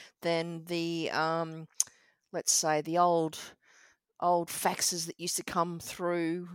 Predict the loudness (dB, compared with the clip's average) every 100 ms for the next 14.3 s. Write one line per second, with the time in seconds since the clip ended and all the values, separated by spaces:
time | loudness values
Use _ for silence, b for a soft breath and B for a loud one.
0 | -18 _ _ _ -6 -4 -4 -8 -12 -10
1 | -10 -8 -6 -4 -4 -6 -8 -8 -6 -4
2 | -4 -8 -14 -6 -2 -2 0 2 2 -2
3 | -4 -6 -4 -2 0 0 0 -2 -2 0
4 | -2 -8 -6 -6 -4 -4 -4 -4 B B
5 | B B _ 2 6 6 6 2 -2 2
6 | 4 4 4 4 2 -4 -6 0 2 2
7 | 0 0 4 4 6 4 4 0 _ _
8 | -2 2 2 0 -4 -2 0 0 -2 -4
9 | -2 -2 -2 -6 -2 0 -2 B B B
10 | -4 -2 0 0 2 2 0 -2 0 0
11 | -2 0 0 0 -2 0 0 0 -6 B
12 | B B B B B -4 0 2 6 6
13 | 4 0 2 2 2 0 0 0 -2 -4
14 | -4 -4 -10